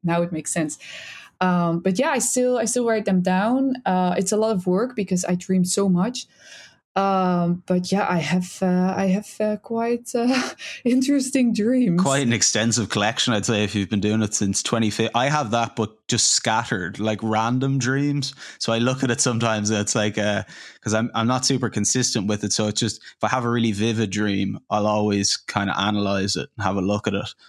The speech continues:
Speaker 2: But they kind
Speaker 1: Yeah.
Speaker 2: of, if you look back on them, they make a little bit more sense. But are you a very creative person in general? I think creative people tend to have,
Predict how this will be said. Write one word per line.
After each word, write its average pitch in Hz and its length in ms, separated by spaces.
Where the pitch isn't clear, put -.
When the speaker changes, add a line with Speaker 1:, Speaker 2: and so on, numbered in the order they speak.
Speaker 2:
But - 140
they 117 100
kind 143 320
Speaker 1:
Yeah. 139 80
Speaker 2:
of, 107 240
if - 100
you 123 120
look 143 200
back 131 280
on 110 140
them, 101 120
they 101 300
make 104 400
a 104 40
little 101 220
bit 98 240
more 101 400
sense. 113 340
But 113 120
are 104 120
you 135 200
a 127 40
very 123 240
creative 104 540
person 107 600
in 107 140
general? 110 360
I 101 120
think 127 220
creative 107 420
people 101 260
tend 101 240
to 104 60
have, 101 440